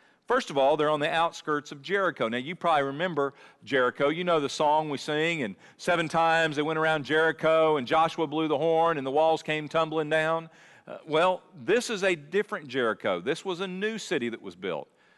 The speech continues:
The old Jericho was never, ever to be rebuilt, as Joshua basically put a curse on that city. But this is a new town, same name, just a different city. And in this town, most of the tax collectors in this region gathered.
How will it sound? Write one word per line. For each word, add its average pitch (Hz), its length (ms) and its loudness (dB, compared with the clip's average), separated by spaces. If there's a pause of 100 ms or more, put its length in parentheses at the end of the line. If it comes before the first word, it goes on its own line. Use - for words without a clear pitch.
(220)
The - 80 -2
old 214 180 2
Jericho 185 440 2
was 151 180 -2
never, 180 260 0
ever 190 240 0
to 151 80 -2
be 139 160 -4
rebuilt, 131 600 -2
as 113 180 -8
Joshua 143 460 -2
basically 147 480 -4
put 131 160 -6
a 117 40 -4
curse 160 640 -6 (340)
on 120 180 -2
that 117 180 -2
city. 127 380 -6 (380)
But 175 160 -2
this 226 260 0
is 190 220 0
a 196 160 2
new 226 300 -6
town, 165 600 0 (640)
same 247 340 0
name, 165 420 2
just 147 220 -12
a 151 60 -8
different 147 340 -4
city. 104 400 -2 (520)
And 139 140 0
in 226 160 2
this 254 220 -2
town, 143 520 0
most 190 380 0
of 170 60 -10
the 165 80 -6
tax 208 400 -4
collectors 127 520 -2
in 135 100 -8
this 127 180 -10
region 131 440 -6
gathered. 113 480 -4